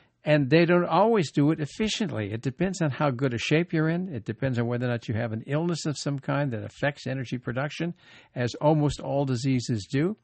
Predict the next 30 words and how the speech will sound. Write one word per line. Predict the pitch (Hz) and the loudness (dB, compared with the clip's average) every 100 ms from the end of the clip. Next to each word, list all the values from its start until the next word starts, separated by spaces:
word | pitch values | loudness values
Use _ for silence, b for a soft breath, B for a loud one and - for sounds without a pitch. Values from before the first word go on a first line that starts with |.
| b b b b b | b b b b b
And | 147 156 151 - _ _ | 2 2 2 -4 _ _
so | - 165 175 | -2 2 2
it, | - | 2
it | 151 - | -4 0
really | 165 240 208 160 - - | 2 2 2 -2 -8 -6
is | 127 - | -4 0
saying | 185 165 135 | 2 2 2
this. | 123 127 - - - _ b b b b b | 2 0 -2 -14 -16 _ b b b b b
If | - 117 165 | -4 0 2
you | 220 | 4
have | 202 185 175 156 | 4 4 4 2
a, | 139 127 - - | 0 -4 -4 -2
a | 135 | 2
unit | 131 143 196 180 | 6 6 6 4
of | 135 - | 2 0
oxygen, | 143 143 - 117 107 104 120 | -2 -2 -2 -4 -4 -6 -4
you | 131 151 | -2 -2
should | - 139 | -2 0
be | 139 | 0
able | 143 117 | 0 -2
to | 113 | -2
produce | - 120 131 120 - _ | -2 0 0 0 -6 _
a | - | 0
unit | 117 110 127 127 131 | 2 2 2 0 -2
of | 123 | -4
energy. | 160 165 95 95 - - b b b b | -2 0 -2 -6 -12 -18 b b b b
But | 113 117 185 - - | 0 4 4 2 0
with, | 147 - - | 0 0 -2
if | 127 | 0
you | 135 | 2